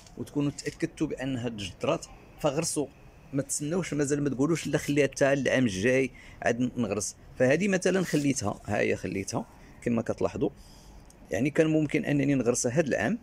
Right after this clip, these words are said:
لاحظوا معايا، ولكن حيت عندي، عندي، آه، اصناف اخرى وعندي عقل اخرى، آه، فانا فضلت انني ن-، ن-، نغرس العقله الجديده اللي هي مسقوطه مثلًا، ولا هذه،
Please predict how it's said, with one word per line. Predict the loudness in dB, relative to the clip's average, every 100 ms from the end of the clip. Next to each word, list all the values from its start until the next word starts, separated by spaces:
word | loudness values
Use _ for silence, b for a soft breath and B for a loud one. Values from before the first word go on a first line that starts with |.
| -10 -20 -20 -20 -20 -20 -20 -20 -20 -20 -14
لاحظوا | -12 -6 -4
معايا، | 0 0
ولكن | 0 -2 0 0 -2 -4
حيت | -4 0
عندي، | -2 0 -2 -2 -4 -4
عندي، | -4 -2 -2 -2 -4 -6
آه، | -10 -8 -6 -4 -8 -12 B B -6
اصناف | -4 -2 -4 -2
اخرى | -2 0
وعندي | 0 2 0 2 2
عقل | 2 0 -2
اخرى، | -2 -2 0 0 B B B B -14
آه، | -10 -8 -6 -6 -8
فانا | -4 -2 -2
فضلت | -2 -6 -8 -4
انني | 0 2 2
ن-، | 0 0
ن-، | -4 -6 -6 -10 -14 -16 -18 -16 -12
نغرس | -6 -2 -2 -2
العقله | -2 -2 0
الجديده | 0 2 2 2 2
اللي | 0 -2 -2
هي | 0 0 -2 -6
مسقوطه | -6 -2 -2 2 0 -2 B B -10
مثلًا، | -4 0 0 -2 -4
ولا | -4 -2 0
هذه، | 0 -2